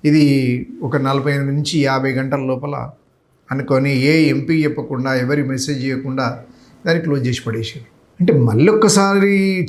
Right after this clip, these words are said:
చెప్పదలుచుకుంది ఏంటంటే, Honorable Government of India పేరు మార్చవలసింది.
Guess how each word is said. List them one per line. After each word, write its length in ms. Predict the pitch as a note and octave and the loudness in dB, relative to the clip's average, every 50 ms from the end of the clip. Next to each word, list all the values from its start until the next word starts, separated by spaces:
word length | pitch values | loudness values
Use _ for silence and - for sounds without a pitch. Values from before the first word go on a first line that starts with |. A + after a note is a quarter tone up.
| - | -2
చెప్పదలుచుకుంది 560 | D#3 D#3 F#3 E3+ E3+ E3 - - E3 D3 C#3+ | -2 0 0 0 0 0 0 -2 -4 -4 -4
ఏంటంటే, 460 | C#3 C#3 C3+ B2+ A#2+ A2 - D#3 C4+ - - - _ _ - - B2 | -4 -2 -2 -2 -2 -2 -2 -4 -6 -8 -12 -18 _ _ -8 -6 -4
Honorable 340 | C3 C3 C3 B2+ C#3 B2+ A#2 | -4 -2 -2 -2 -2 -2 -2
Government 360 | B2 C3+ C3+ C#3+ C#3 C#3 C3 | -2 -2 -2 -2 -2 -2 -2
of 120 | - - B2 | -2 -2 -2
India 200 | B2+ C3 B2 C3 - - - _ - | 0 0 -2 -2 -4 -8 -10 _ 2
పేరు 240 | E3+ F#3 G#4+ A4 A#3 | 4 6 6 6 6
మార్చవలసింది. 800 | G3+ E3 D#3 D3 - D#3+ D3 C3+ B2 A2 - - A2 G#2+ - | 4 4 4 4 4 4 4 4 2 2 0 -2 -4 -6 -6